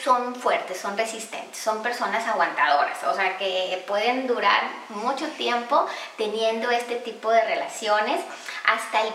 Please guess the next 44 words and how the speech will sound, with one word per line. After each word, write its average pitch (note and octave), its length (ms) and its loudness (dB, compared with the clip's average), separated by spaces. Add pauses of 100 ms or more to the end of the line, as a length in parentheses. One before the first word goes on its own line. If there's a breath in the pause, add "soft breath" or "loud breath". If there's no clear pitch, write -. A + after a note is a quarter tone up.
(100)
punto B3+ 640 0
de A3 100 -2
olvidarse G3 640 -2
de G3+ 200 2
ellas F3+ 320 -2
mismas. - 560 -12 (120)
O - 80 -8
sea, A#3+ 360 4 (280 loud breath)
son A3 220 -2
personas A3+ 480 0 (180)
que A3+ 320 -2
por A3 140 -4
estar G3+ 300 0
al C4+ 140 0
pendiente A3+ 540 0
del G#3 220 0
otro G3+ 340 0
se A3 140 -6
olvidan A3 640 0
de A3 300 0 (340 loud breath)
disfrutar G#3 720 0
un F#3 80 -6
poquito F#3 440 -8
de F3+ 100 2
algún F#3 300 -2
hobby, A3+ 680 2
de F#3+ 80 -4
hecho F#3+ 200 -4
hasta - 360 2
de F3+ 80 2
dormir. F#3 480 0 (220)
O F3+ 80 -8
sea, F3+ 160 -2
son F#3+ 140 -4
personas A3 420 0
que G3 200 0
no F#3 160 2
tienen A3+ 280 -2
ni G3 140 -2 (100)
tiempo G3 400 0
para G3 240 4
dormir F#3+ 300 -2
ni C4 80 -2
descansar, G#3+ 800 0